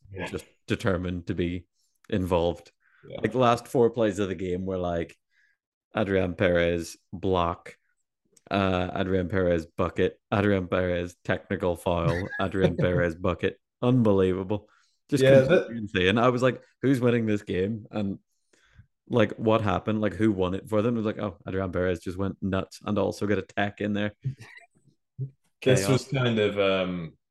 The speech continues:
Speaker 1: I think Murcia is the kind of matchup, though, that's a good Adrian Perez game just because he's not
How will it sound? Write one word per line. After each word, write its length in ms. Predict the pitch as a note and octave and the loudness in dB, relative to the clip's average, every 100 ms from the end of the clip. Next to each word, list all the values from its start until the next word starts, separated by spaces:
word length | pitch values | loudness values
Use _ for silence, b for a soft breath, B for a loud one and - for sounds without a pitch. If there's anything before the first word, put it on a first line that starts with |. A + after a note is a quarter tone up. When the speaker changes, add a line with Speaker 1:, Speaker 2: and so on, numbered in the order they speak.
| _ _ _ _ _ _ _ _ | _ _ _ _ _ _ _ _
Speaker 1:
I 100 | C#3 | -2
think 200 | B2+ C#3+ | 0 0
Murcia 360 | B2 A#2+ A#2 A2 | 2 2 0 -2
is 160 | G2+ G2+ | -4 -6
the 100 | G2+ | -12
kind 180 | A2+ G2 | -8 -6
of 60 | |
matchup, 400 | F#2+ F#2 - - - | -6 -6 -8 -8 -4
though, 200 | G2 F#2 | -2 -2
that's 220 | F#2+ G#2+ | -4 -6
a 60 | |
good 500 | G2 F#2 F2+ F2 E2+ - | -6 -4 -2 -2 -6 -2
Adrian 420 | F#2 F2 F2+ F2+ | -2 0 0 0
Perez 480 | F2+ F2+ F2 F2 - | 0 0 0 0 -4
game 360 | F#2 E2 E2 D#2 | -4 -4 -6 -8
just 240 | F2 - | -10 -8
because 720 | F#2 - F#2 F2 F2 E2 - _ _ _ _ _ _ _ | -8 -2 2 2 0 -4 -12 _ _ _ _ _ _ _
he's 280 | A#2 G#2+ G2+ | 0 0 2
not 320 | G2 E2+ | 2 0